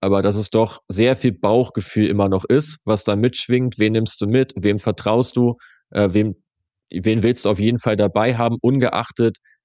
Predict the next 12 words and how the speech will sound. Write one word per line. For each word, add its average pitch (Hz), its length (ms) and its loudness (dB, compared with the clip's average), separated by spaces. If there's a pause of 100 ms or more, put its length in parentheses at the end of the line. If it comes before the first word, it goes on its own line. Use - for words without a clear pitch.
(160)
der, 101 520 0
äh, 92 320 -2 (180)
taktischen 117 440 -4
Rolle, 95 320 0 (280)
die 98 80 0
der 95 120 2
Spieler 98 300 -4
einnimmt. 95 360 -6
Und 101 100 -4
ich 98 100 -6
finde 117 160 0
das 208 220 0